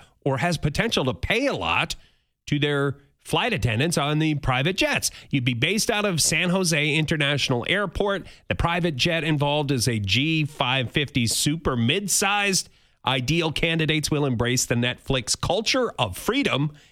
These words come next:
and responsibility. So cancel your Disney Plus account. They're probably gonna do a background check on that and then apply, you guys. As of recording time,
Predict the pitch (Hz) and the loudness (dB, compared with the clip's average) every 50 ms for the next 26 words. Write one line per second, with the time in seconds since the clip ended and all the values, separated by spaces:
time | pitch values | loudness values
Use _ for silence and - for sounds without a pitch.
0 | _ _ _ - - 247 254 220 156 131 113 110 117 113 - - 131 127 120 - | _ _ _ -4 -2 0 0 0 0 0 0 0 0 0 0 0 0 0 0 0
1 | - 110 113 104 98 90 - - - - - - - _ _ - - - - - | 0 0 0 0 -2 -4 -4 -8 -14 -18 -20 -20 -20 _ _ -4 -4 -4 0 2
2 | - 220 247 262 - - 226 220 190 151 139 139 185 185 - 196 180 147 - 160 | 0 2 2 0 -2 0 0 0 0 0 0 0 0 0 0 0 0 0 0 0
3 | 147 - - 107 - 113 110 104 110 - - - - - - - 135 117 - - | 0 0 -2 -2 -2 -2 0 0 -2 -4 -6 -12 -20 -12 -6 -4 -4 -4 -2 -2
4 | - 165 156 156 151 151 151 131 139 139 135 123 135 131 120 107 120 117 107 - | -2 -2 0 0 0 0 0 0 0 -2 0 0 0 0 0 0 0 -2 -2 -2
5 | - 117 104 95 - - 120 98 - 104 98 98 104 107 113 - - - - - | -2 -2 0 0 0 0 0 0 0 0 0 0 2 0 0 -2 -6 -14 -20 -16
6 | _ - 107 127 156 226 311 294 330 143 - 127 202 240 349 349 269 196 165 139 | _ -4 -2 0 0 0 0 0 0 0 0 0 0 2 0 0 0 0 0 0
7 | 123 120 90 82 82 - - - - - - - 190 254 294 294 240 202 185 156 | 0 -2 -4 -4 -6 -10 -12 -16 -16 -8 -2 -2 0 0 0 0 0 0 -2 0
8 | - 214 277 330 294 240 175 180 180 165 170 185 | 0 0 0 2 2 2 2 2 0 0 0 0